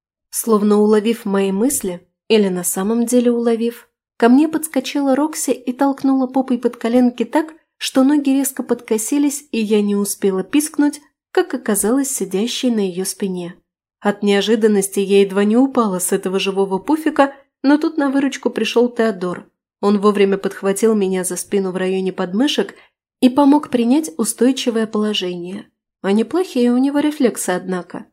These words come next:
"Рокси!" потрясенно выдохнула я, и меня одарили лукавым взглядом фиолетовых глаз. Я даже сердиться на нее не могу. До чего у нее морда умильная.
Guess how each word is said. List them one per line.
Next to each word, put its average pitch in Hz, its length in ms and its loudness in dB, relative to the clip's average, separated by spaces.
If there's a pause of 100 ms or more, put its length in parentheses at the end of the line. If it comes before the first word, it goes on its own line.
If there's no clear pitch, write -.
(420)
"Рокси!" 254 800 4 (240)
потрясенно 208 720 0
выдохнула 196 520 0
я, 196 300 0 (380)
и 285 100 2
меня 285 360 6
одарили 254 420 4
лукавым 262 580 0
взглядом 240 540 0
фиолетовых 196 720 -4
глаз. - 460 -8 (500)
Я 247 120 4
даже 233 260 4
сердиться 202 560 -2
на 190 120 0
нее 190 280 -2
не 185 120 -4
могу. 180 440 -8 (100)
До 247 160 4
чего 285 280 -2
у 285 60 2
нее 220 300 0
морда 185 360 -4
умильная. 180 680 -10